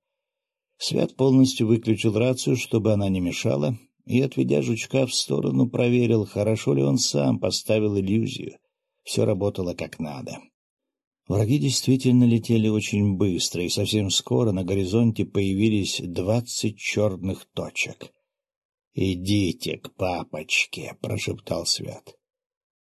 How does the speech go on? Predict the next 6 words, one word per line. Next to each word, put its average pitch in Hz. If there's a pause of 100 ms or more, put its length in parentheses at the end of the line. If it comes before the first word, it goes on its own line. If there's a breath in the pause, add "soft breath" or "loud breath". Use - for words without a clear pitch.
(300)
«Ты 104
понимаешь», — 101
проговорил 92
управляющий 90
тарелкой 87
Даня, — 82